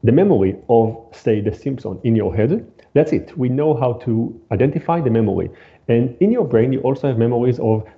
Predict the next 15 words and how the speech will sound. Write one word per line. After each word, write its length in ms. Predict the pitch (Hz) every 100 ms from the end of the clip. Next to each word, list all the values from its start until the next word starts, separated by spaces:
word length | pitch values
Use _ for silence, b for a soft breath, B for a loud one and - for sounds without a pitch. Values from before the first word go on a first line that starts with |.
| -
bad 240 | 101 123
experiences, 760 | 165 - - 139 104 101 - 87
of 160 | 113 92 -
things 320 | 139 135 120
that 260 | 117 117 - _
you 100 | 117
didn't 220 | 117 135
enjoy, 540 | 123 107 120 113 98 92 B B -
of 200 | 117 -
things 180 | 156 131
that 240 | 117 -
you 100 | 117
want 260 | 117 135 131
to 120 | 131
change. 580 | 123 - 143 98 104 -